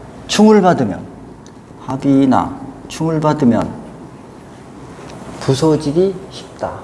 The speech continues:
근데 여기서 이 시주에 있는 술토와 유술천을 하죠. 그러고 물지, 연지하고는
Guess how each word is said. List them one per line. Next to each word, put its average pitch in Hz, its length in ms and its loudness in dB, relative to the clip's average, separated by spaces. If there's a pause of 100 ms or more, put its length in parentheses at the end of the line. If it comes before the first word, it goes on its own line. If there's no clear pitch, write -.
(1120)
근데 214 240 6
여기서 175 380 4
이 147 360 2
시주에 190 640 0
있는 135 420 4
술토와 135 640 0
유술천을 143 640 -2
하죠. 98 300 -6 (1200)
그러고 151 640 4 (1500)
물지, 151 640 2
연지하고는 135 920 2